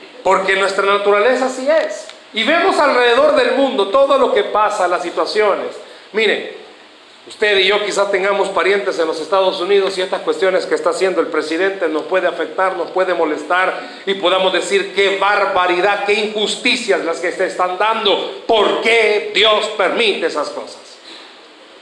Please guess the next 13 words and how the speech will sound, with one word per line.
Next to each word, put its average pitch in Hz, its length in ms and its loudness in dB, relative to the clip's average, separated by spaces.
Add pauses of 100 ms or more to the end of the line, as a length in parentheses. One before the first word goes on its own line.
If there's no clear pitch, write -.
(260)
Pero 143 500 0
vámonos 185 440 2
aquí 170 160 -2
a 180 40 2
nuestro 170 260 -4
país. 175 560 -6 (480)
Esta, 156 520 2
este 160 180 0
país 175 420 -2
cada 170 260 2
vez 175 180 0
está 170 600 0 (640)
difícil, 226 520 -2